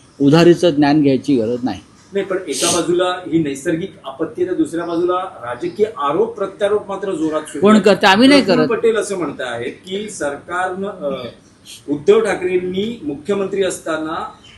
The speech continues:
Speaker 2: त्यांच्या काळातही अनेक नैसर्गिक आपत्ती आल्या. सीएम असताना उद्धव ठाकरेंनी शेतकऱ्यांना किती मदत केली? आमचं सरकार शंभर टक्के शेतकऱ्यांना मदत केल्याशिवाय राहणार
Speaker 1: मुख्यमंत्री
Speaker 2: नाही.
Speaker 1: असताना किती मदत केली हे प्रफुल्ल पटेल यांना सगळ्यात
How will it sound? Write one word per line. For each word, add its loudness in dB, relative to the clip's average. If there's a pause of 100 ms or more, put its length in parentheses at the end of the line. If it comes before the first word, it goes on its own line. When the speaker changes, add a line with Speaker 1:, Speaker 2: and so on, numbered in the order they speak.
(100)
Speaker 2:
त्यांच्या -2
काळातही -2
अनेक -4
नैसर्गिक -2
आपत्ती -8
आल्या. -8 (580)
सीएम 0
असताना -2
उद्धव 0
ठाकरेंनी -4
शेतकऱ्यांना -4
किती -6
मदत 0
केली? -10 (360)
आमचं -4
सरकार -4
शंभर -2
टक्के -6
शेतकऱ्यांना -8 (320)
मदत -4 (100)
केल्याशिवाय 4
राहणार 6
Speaker 1:
मुख्यमंत्री 4
Speaker 2:
नाही. 4
Speaker 1:
असताना 0 (1000)
किती 2
मदत 4 (140)
केली 6
हे 8
प्रफुल्ल 2
पटेल 0
यांना 0
सगळ्यात 0